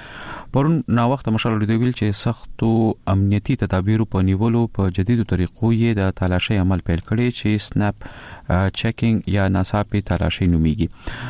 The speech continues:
نوموړي ویل چې په باړه، جمرود او لنډي کوتل کې یې کلک امنیتي ګامونه پورته کړي. ظهیر افریدي ویل دا ګام یې د ضلعي، آ، ډي پی او سلیم، آ، کلاچي په امر اخیستی چې له مخې یې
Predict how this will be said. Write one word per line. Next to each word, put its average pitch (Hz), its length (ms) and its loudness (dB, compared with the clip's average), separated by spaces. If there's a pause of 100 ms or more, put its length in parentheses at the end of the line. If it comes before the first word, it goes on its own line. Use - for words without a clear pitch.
(180)
نوموړي 147 300 2
ویل 147 160 0
چې - 140 -8
په 107 180 0
باړه، 98 360 0
جمرود 95 420 0
او 95 100 -2
لنډي 92 220 2
کوتل 87 360 -2
کې - 160 -6
یې 110 80 2
کلک - 360 -2
امنیتي 92 280 2
ګامونه 90 300 2
پورته 80 300 -2
کړي. 85 240 0
ظهیر 92 240 0
افریدي 87 280 0
ویل 104 220 0
دا 95 140 0
ګام 95 280 0
یې 104 180 0
د 90 220 0
ضلعي، 92 400 2 (520)
آ، 101 120 2
ډي 95 160 2
پی 95 160 0
او 107 140 2
سلیم، 104 400 0 (100)
آ، 85 80 -2
کلاچي 90 440 -2
په 90 120 -2
امر 90 220 2
اخیستی 113 400 -2
چې 107 420 0
له 92 260 2
مخې 113 260 0
یې 113 240 2